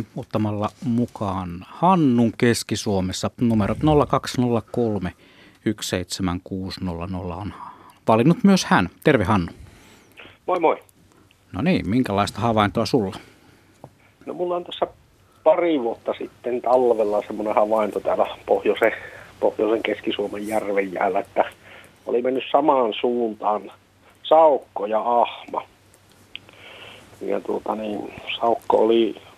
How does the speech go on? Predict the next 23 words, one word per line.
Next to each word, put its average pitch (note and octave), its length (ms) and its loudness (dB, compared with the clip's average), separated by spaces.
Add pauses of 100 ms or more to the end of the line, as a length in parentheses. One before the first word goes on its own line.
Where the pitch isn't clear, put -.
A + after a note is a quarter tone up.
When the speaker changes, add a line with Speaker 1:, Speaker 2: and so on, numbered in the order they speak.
Speaker 2:
vähän A2+ 180 0
matkaa A2+ 320 -2
aina A#2 140 -2
juossut A#2+ 440 0
ja A2 120 0
taas A2+ 280 -4
mahalleen A2 560 0
liukunut. G#2+ 500 -2
Ja G2+ 160 -2 (720)
jäljistä C#3+ 380 6
päätellen B2+ 480 6
saukko C#3 360 6
oli A2+ 120 2
mennyt A2+ 320 -2
niin A2 140 -2
kuin G#2+ 260 -6 (220)
aikaisemmin A2+ 880 2 (300)
silloin G#2+ 320 -2
yön G#2+ 180 0
aikana G2 440 -8
ja G2 140 -4
olisiko G2 360 -6
sitten - 420 -6